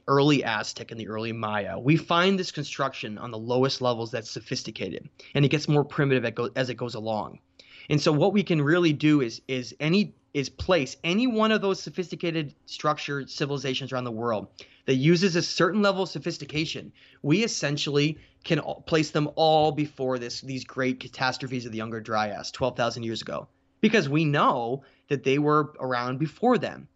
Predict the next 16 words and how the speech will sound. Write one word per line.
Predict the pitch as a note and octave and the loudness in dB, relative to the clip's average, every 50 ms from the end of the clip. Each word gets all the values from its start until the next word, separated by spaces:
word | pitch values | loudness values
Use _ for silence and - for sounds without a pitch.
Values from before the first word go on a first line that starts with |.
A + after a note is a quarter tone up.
| _ _ _ _ _ | _ _ _ _ _
because | - C3+ - - D3+ C3+ - | -6 -4 -2 0 -2 -2 -2
all | - B2+ C#3+ - - | -2 0 2 2 2
of | G3+ F#3 | 0 0
their | E3+ G3+ G3 | -2 -2 -2
remnants | E3+ D3+ C#3+ C#3+ C#3+ C#3 C#3 B2+ - | 0 0 0 0 0 -2 -4 -6 -8
were | B2+ A#2 | -8 -8
destroyed, | A#2 - - - - B2 B2+ A#2+ A2 G2+ F2 - - - _ _ _ _ | -8 -10 -14 -14 -8 -6 -4 -2 -2 -4 -6 -10 -16 -20 _ _ _ _
scattered | - - - - E3 C#3+ D3+ E3+ F3 E3 | -10 -10 -2 0 2 2 4 4 4 2
all | D#3+ D#3 D#3 | 2 2 2
over | D#3 D3 | 0 0
the | D3+ D3+ | -2 -6
place. | D3+ - - C#3+ C#3+ C#3 C#3+ C#3+ - - - - _ _ _ _ | -6 -4 -4 -2 -2 -2 -4 -8 -10 -14 -16 -18 _ _ _ _
They're | - C#3+ - - | -8 -8 -4 0
always | D3 D#3 E3 E3+ D#3+ E3+ | 2 4 4 4 4 2
in | D#3 C3+ A#2+ A#2+ | -2 -6 -6 -6
ruin. | C3 C#3 D#3+ D#3+ B2+ F2 - - | -2 0 0 0 0 -2 -6 -14